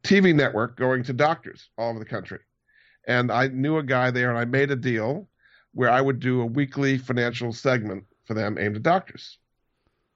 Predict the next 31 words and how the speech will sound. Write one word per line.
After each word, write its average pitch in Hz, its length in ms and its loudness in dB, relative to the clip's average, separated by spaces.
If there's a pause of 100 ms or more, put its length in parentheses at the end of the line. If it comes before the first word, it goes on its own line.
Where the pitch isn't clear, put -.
(460)
And 117 100 4
I'd 113 140 2
get, 120 220 -4 (180)
well, 107 240 -2 (240)
<laughs> - 480 -6
Money 127 200 2
Magazine 131 420 4
would 117 120 -4
get 113 180 -4
five 120 240 -2
thousand 117 260 -4
dollars 104 200 -4
a 110 60 -4
week 107 220 -6
for 127 80 -4
doing 156 260 2
it. - 120 -12 (320)
Okay. 107 320 -6 (640)
Well, - 100 0
that, 151 200 4
I 156 160 2
brought 180 300 2
the 160 60 -10
deal 147 240 -2
to 139 100 -8
Money. 127 360 -2
I 135 120 0
did 147 180 -2
all 139 260 4
the 165 100 0
work, 131 320 0